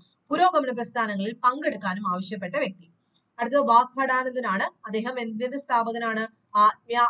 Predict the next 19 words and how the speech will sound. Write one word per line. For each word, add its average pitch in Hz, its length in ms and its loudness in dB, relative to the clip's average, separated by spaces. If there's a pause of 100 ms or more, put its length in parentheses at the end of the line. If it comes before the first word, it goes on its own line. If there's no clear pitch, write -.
(100)
ആത്മവിദ്യാ 233 640 0
സംഘത്തിന്റെ 214 580 -6
സ്ഥാപകൻ. 175 500 -4 (240)
അദ്ദേഹത്തിന്റെ 226 360 -4
പ്രധാനപ്പെട്ട 240 580 0 (360)
പ്രസിദ്ധീകരണങ്ങൾ 240 800 -4
അഭിനവ 226 600 0
കേരളം, 180 520 -2 (320)
ആത്മവിദ്യാ 208 840 2
കാഹളം. 220 360 2 (200)
ഇതും 240 180 -6
ചോദ്യമാണ്. 208 560 -2 (400)
താഴ്ന്ന 294 340 10
ജാതിക്കാർക്ക് 269 580 0
ക്ഷേത്രപ്രവേശന 269 800 -6
അവകാശത്തിന് 226 560 -2
വേണ്ടി 226 200 -4
നിലകൊണ്ട 208 400 -6
അദ്ദേഹം 196 500 -8